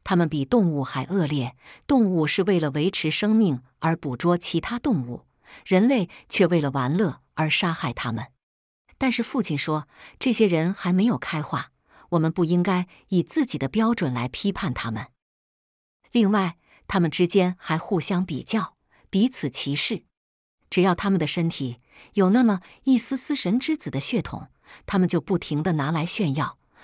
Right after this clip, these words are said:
聪明一些的，看不起笨一点的。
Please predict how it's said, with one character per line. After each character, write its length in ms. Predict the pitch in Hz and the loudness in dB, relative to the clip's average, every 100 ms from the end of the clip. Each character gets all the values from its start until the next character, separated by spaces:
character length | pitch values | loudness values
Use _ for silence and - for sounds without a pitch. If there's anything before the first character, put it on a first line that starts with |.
| - | -12
聪 220 | - 262 | 0 4
明 160 | 254 196 | 6 4
一 120 | 190 | 2
些 240 | 131 143 | 0 -4
的， 180 | 131 113 _ _ - - | -4 -6 _ _ -20 -10
看 220 | - 190 | -2 0
不 80 | 170 | 0
起 220 | - 135 | -2 -4
笨 180 | 254 254 | -2 -2
一 200 | 143 127 | -2 -4
点 240 | 131 - | -8 -8
的。 180 | - - | -10 -10